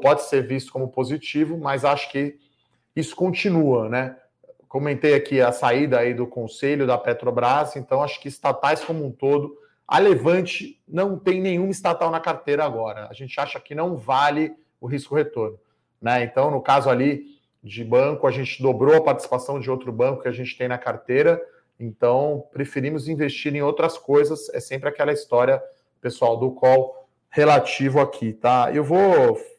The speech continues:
fazer um pedido de desculpa aqui sobre o que eu falei do sus, né? Eu quero dizer que a saúde no Brasil, em muitas cidades e muitas regiões, é muito precária, né? A população não tem o acesso que deveria ter, ah, à saúde,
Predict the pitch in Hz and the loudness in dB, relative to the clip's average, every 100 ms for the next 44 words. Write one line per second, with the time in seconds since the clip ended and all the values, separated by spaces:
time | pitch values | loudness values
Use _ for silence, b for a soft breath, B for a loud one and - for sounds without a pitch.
0 | _ _ - 135 170 160 165 135 - - | _ _ -4 -2 -2 -2 -4 -8 -10 -6
1 | 202 185 127 - 165 - 151 127 120 123 | -4 0 -2 -2 -8 -2 -2 0 -2 -2
2 | 135 135 139 120 - - 180 170 143 147 | -2 -2 -2 -6 -10 -6 -4 -2 -4 -2
3 | 151 147 123 165 165 185 175 b b - | -2 -2 -4 -6 -4 -8 -8 b b -10
4 | - 180 165 190 175 170 151 139 123 151 | -6 -2 0 0 0 2 4 4 4 0
5 | 160 147 165 170 - 127 135 135 143 143 | 0 0 -2 -4 -6 -2 0 0 -6 -8
6 | 131 139 113 127 135 143 147 147 - 160 | -8 -8 -8 -6 -2 -2 -4 -6 -4 -2
7 | - 131 117 110 110 123 - b b - | 2 2 2 0 -4 -8 -8 b b -8
8 | - 123 139 135 135 151 165 175 - 165 | -6 -2 2 2 2 -2 0 0 -2 0
9 | 170 175 - _ _ _ - 139 135 - | 0 -2 -10 _ _ _ 0 2 2 2
10 | 139 - 135 131 131 131 131 127 - 143 | 0 0 -4 -2 0 2 0 0 0 0
11 | 147 _ _ _ - 113 117 127 - 131 | -2 _ _ _ -6 -2 0 0 0 -2
12 | - 127 127 135 123 135 | 2 4 4 2 -4 -8